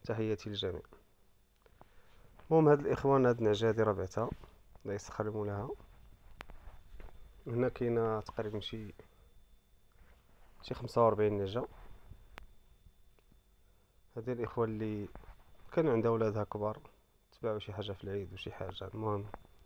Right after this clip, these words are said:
الله يدير الخير وصافي. ومازال الاخوان حتى هادي اللي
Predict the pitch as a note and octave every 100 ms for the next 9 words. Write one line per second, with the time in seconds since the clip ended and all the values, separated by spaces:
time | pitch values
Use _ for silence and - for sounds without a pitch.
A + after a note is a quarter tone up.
0 | - - - - - _ _ _ - A2+
1 | A2 G#2 - G2+ F#2+ - F#2+ - - -
2 | - - _ _ - - - - - -
3 | _ _ _ _ _ _ _ _ _ _
4 | _ _ _ _ _ _ _ _ - B2
5 | D3 D3 C#3 C3+ B2+ B2+ B2+ - - A#2+
6 | A2+ B2 A2+ A2+ G#2+ A2 G#2 F#2